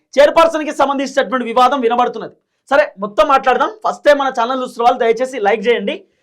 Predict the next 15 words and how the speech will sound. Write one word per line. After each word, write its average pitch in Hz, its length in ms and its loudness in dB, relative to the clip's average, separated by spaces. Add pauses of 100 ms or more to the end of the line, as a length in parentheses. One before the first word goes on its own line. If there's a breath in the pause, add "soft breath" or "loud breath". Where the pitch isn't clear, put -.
(200)
ఇక 571 140 4
ఒకసారి 311 260 4
ఈ 285 80 0
వీడియో 311 320 2
చూడండి. 208 260 -4 (400)
కొడంగల్కి 330 500 4
సంబంధించినటువంటి 285 760 2
కాన్స్టిట్యుయెన్సీలో 262 920 2 (160)
జరిగినటువంటి 233 600 -2
ఘటన 190 280 -6
ఇది. 214 360 -4 (340)
తిరుపతి 320 380 2
రెడ్డికి 302 260 0
సంబంధించినటువంటి 269 840 -4
కారు, 240 400 0